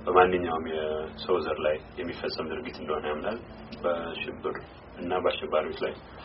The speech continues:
በ-፣ በራሳችን መንገድ የጀመርነውን፣ እ፣ ትግል አጠናክረን የምንቀጥል ነው የሚሆነው።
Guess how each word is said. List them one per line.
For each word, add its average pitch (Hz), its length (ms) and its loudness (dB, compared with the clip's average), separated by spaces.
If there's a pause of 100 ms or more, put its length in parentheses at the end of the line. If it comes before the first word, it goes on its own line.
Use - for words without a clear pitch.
(540)
በ-፣ 85 760 2 (360)
በራሳችን 87 560 2
መንገድ 82 340 0
የጀመርነውን፣ 82 680 -2 (240)
እ፣ - 140 -8 (600)
ትግል 95 280 -2 (180)
አጠናክረን 90 500 0
የምንቀጥል 90 400 0
ነው 90 100 2
የሚሆነው። 90 300 -4